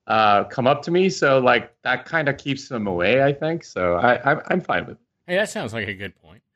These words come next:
Speaker 2: But anyway, I saw you. I came home last night, or maybe the night before last, and turned on my YouTube, which is now all I seem to watch is crypto stuff on YouTube,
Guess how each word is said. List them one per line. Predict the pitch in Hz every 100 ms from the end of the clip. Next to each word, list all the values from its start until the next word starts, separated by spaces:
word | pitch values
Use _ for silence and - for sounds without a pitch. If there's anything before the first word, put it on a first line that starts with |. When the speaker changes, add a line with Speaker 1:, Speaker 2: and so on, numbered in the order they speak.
| _ _ 151
Speaker 2:
But |
anyway, | 214 262 160 151
I | 190
saw | 233 202 185
you. | 156 165
I | 180
came | 226 202
home | 185
last | 120 120 156 -
night, | 101 95 - _ _ 160
or | 139 131 120 -
maybe | 180
the | 160
night | 175
before | - 196
last, | 185 98 92 127 - _ _ _ _ _
and | 131 131
turned | 147 147 147
on | 143 147
my | 143 131
YouTube, | 127 - 120 120
which | 113 -
is | 107
now | 123 123 139 139
all | 117 139
I | 156 139
seem | - 143 127
to |
watch | 113 123 117 120 -
is | 107
crypto | - 147 - 143
stuff | - 165 143
on | 123
YouTube, | 127 170 - 120 107